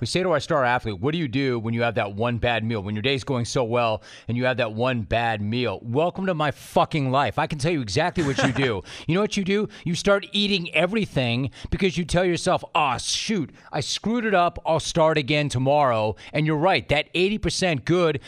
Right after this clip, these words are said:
Speaker 1: becomes zero percent because you just give in. I know exactly what you do. You come off the rails and then you tell yourself, Oh, I'll just start again tomorrow. I know exactly what you're talking about, but I wanna ask you about something. Th-, this is fascinating what you said, and you said it in passing. You said, "We work with this high-level TikToker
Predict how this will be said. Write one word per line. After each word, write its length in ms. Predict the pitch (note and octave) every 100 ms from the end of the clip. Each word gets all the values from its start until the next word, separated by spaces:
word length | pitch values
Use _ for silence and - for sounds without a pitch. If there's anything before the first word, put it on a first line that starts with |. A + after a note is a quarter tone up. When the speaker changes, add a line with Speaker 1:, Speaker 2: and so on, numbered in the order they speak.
| -
Speaker 1:
becomes 380 | D#3 - E3 A2+
zero 300 | D3 F#3+ G#3+
percent 400 | D3+ C#3+ D#3 C#3+
because 260 | - D3 B2+
you 60 |
just 220 | D3+ C#3
give 180 | A2+ F3+
in. 80 | E3
I 120 | B2+
know 180 | F#3+ E3+
exactly 480 | G2+ F#2 F3+ G3+ D3
what 240 | A#2 A#2+
you 100 | B2
do. 160 | G#2 A2+
You 160 | G#2+
come 240 | A#2 - F3+
off 160 | F3+
the 140 | - B2+
rails 500 | D#3 G3+ C#3 C3+ - - -
and 100 | C3+
then 120 | D#3+
you 100 | D#3+
tell 180 | C#3+ D#3
yourself, 380 | D3+ C#3 D#3 C3 -
Oh, 140 | B2+
I'll 140 | B2 C3
just 240 | G#2 -
start 180 | B2 A2+
again 240 | G2 A2
tomorrow. 460 | G2+ G2 C#3 A2+ E2+ - -
I 80 | -
know 120 | G3
exactly 460 | C3 - C#3+ F3+ G#3+
what 60 |
you're 100 | C#3+
talking 320 | B2 B2 A2 A2+
about, 280 | A2+ A2+ - -
but 80 | -
I 60 | D3
wanna 160 | A3
ask 160 | G3 -
you 40 |
about 140 | C3+ B2
something. 300 | D3 A#2+ G#2+
Th-, 180 | F3+ F3
this 180 | D#3+
is 120 | A2+ -
fascinating 580 | - D3 D#3+ - G#2+
what 100 | G#2+
you 80 | A2+
said, 300 | G2+ C#3+ B2+
and 180 | A2+ G#2+
you 80 | B2+
said 260 | - F3
it 20 | E3
in 100 | B2+
passing. 460 | C#3 C#3+ - G#2
You 80 | A2+
said, 340 | - C#3 C3 - - - A2
"We 160 | B2
work 380 | A2 B2+ F3+ -
with 140 | G3
this 180 | E3+ D3+
high-level 640 | - C3 D3+ C#3+ C#3 D3+
TikToker 760 | - C3+ A#2+ A2+ A2+ G2+ A2+ A2